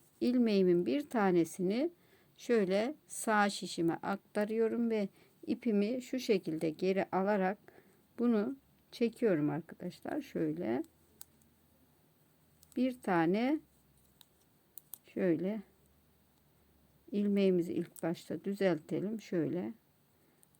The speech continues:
ve ipimi şöyle geri alıyorum. Şöyle geri almam gerekiyor iyice. Daha sonra tekrar arkadaşlar burada da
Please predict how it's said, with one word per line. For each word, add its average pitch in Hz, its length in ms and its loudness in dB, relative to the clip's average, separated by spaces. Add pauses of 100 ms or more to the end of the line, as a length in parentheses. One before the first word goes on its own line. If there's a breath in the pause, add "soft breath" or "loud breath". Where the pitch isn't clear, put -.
ve 190 100 0
ipimi 214 640 0 (340)
şöyle 170 380 -2
geri 185 380 -2
alıyorum. 156 560 -6 (2000 soft breath)
Şöyle 170 360 -8
geri 180 320 -2
almam 180 540 0
gerekiyor 151 540 -6
iyice. 180 640 -2 (580 soft breath)
Daha 202 260 2
sonra 180 400 0
tekrar 202 840 -2 (1600 soft breath)
arkadaşlar 175 720 -4 (100)
burada 214 440 0
da 196 300 2